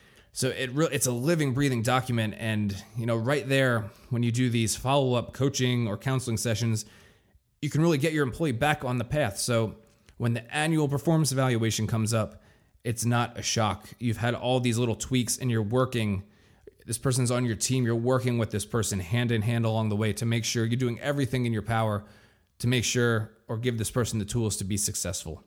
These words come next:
And if you do this, you're gonna be a transparent leader. And when it, if and when it comes time to deliver bad news, you know, you're doing it in small chunks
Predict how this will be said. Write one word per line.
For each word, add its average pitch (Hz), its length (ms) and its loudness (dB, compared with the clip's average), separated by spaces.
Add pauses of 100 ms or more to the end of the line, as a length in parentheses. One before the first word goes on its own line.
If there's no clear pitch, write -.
(420)
And 139 140 0
if 135 80 0
you 165 120 4
do 139 200 4
this, 170 280 2 (120)
you're - 240 -4
gonna 170 160 4
be 143 160 4
a - 20 4
transparent 123 680 0
leader. 110 480 0
And 113 200 0
when 120 140 0
it, - 180 -6 (840)
if 147 180 0
and 147 100 2
when 147 100 4
it 139 80 2
comes 143 240 0
time 139 260 2
to 127 80 0
deliver 127 300 0
bad 117 260 2
news, 120 460 0 (560)
you 139 100 0
know, 131 60 4
you're 123 140 2
doing 151 260 4
it 131 80 0
in 113 80 -8
small 131 500 0
chunks 123 560 -4